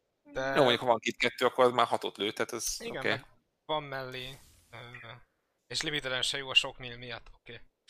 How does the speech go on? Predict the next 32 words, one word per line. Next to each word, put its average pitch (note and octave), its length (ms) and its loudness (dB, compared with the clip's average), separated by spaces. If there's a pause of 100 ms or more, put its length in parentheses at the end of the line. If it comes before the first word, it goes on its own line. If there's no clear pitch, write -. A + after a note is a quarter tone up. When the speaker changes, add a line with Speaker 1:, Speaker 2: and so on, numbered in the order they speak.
(300)
Speaker 1:
<laughs> - 380 -2 (680)
Speaker 2:
De - 240 2
Speaker 1:
Ö, A#2 40 8
Speaker 2:
hogy C#3+ 160 6
nem? A#2 180 -12 (160)
Speaker 1:
illetve C3+ 400 -8
van C#3+ 220 -2
mellé B2 560 -8
Royal E3 400 -4
Science, E3+ 680 -6 (640)
ami B2+ 400 -4
fixen - 400 -4
húz D#3+ 200 -10
a F#3 40 -2
lelapot. F3 500 -6 (2750)
Tehát, B2+ 160 -8
hogy B2+ 160 -4
Speaker 2:
Aha, A#2+ 380 2
igen, A#2 240 -4
igen, A#2 120 2
Speaker 1:
ez, A#2 60 4
Speaker 2:
igen. A2+ 120 0
Speaker 1:
ez - 240 -6 (680)
zseni, E3+ 240 -2
és, E3 460 -4
ö, E3 160 -2
és E3+ 220 -8
ott - 100 -6
vannak B2+ 260 -10
mellé C3+ 320 -6
a C3+ 180 -4
Drake-ek. - 440 -16